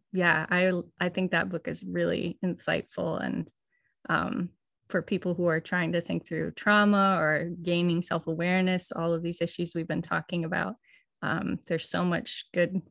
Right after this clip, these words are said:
research on that. And it's written in a very relatable way, I feel like. Um, but yeah, it's, that's a great one. And Amber, I feel like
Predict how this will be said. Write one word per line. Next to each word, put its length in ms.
research 500
on 160
that. 240
And 100
it's 220
written 240
in 140
a 60
very 520
relatable 600
way, 300
I 60
feel 240
like. 280
Um, 380
but 220
yeah, 280
it's, 300
that's 220
a 40
great 280
one. 200
And 180
Amber, 520
I 140
feel 200
like 220